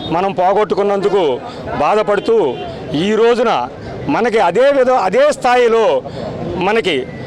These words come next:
పవన్ కళ్యాణ్ గారు అనే వ్యక్తి ఈ రోజున కాపులందరినీ ఐక్యం చేసి, ఐ-, ఒక ఏకతాటి మీదకి నడిపి, హండ్రెడ్, వందకు వంద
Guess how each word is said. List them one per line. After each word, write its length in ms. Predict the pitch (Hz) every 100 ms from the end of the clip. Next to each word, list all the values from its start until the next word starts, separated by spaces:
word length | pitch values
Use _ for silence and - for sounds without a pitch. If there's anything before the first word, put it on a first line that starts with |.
| - - - -
పవన్ 220 | 220 262
కళ్యాణ్ 320 | 247 240 233
గారు 160 | 220 214
అనే 200 | 208 202
వ్యక్తి 480 | 190 - 196 135 - - 120
ఈ 140 | 165 196
రోజున 520 | 208 220 214 160 123 - - -
కాపులందరినీ 760 | 202 262 262 247 240 247 247 240
ఐక్యం 360 | 196 240 277 254 226
చేసి, 300 | 220 226 220 147 135 156
ఐ-, 300 | 214 170 143 175
ఒక 80 | 226 180 254
ఏకతాటి 420 | 285 277 269 269
మీదకి 300 | 262 247 226
నడిపి, 300 | 220 220 226 170 127 - - - - - 143 147
హండ్రెడ్, 280 | 233 277 196
వందకు 300 | 214 262 302
వంద 180 | 262